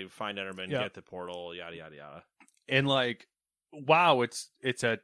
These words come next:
Speaker 2: it's time, but, like, if I really wanted to, I could buy a, a level, like,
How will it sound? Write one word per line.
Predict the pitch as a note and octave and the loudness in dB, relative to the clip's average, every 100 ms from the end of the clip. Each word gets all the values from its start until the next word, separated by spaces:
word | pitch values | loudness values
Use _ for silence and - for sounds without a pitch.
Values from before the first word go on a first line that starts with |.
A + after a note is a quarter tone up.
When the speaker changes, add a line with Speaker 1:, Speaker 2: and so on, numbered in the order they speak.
| - | -8
Speaker 2:
it's | A#2 - | -8 -8
time, | - C#3+ C3 A#2+ | -2 0 0 0
but, | A#2+ | 0
like, | A2+ A2+ | 0 -2
if | A#2 | 0
I | |
really | A#2+ A#2+ A2 | 2 2 0
wanted | G#2 G#2 | 0 -2
to, | - G2+ | -4 -4
I | F#2+ | -4
could | G2+ F#2 | -6 -4
buy | F#2 F#2 | -2 -2
a, | F2+ F2 F#2 - | -4 -8 -10 -8
a | G2 | -4
level, | F#2 F2+ F2+ E2+ E2 - | -4 -4 -6 -8 -12 -10
like, | F2+ | -10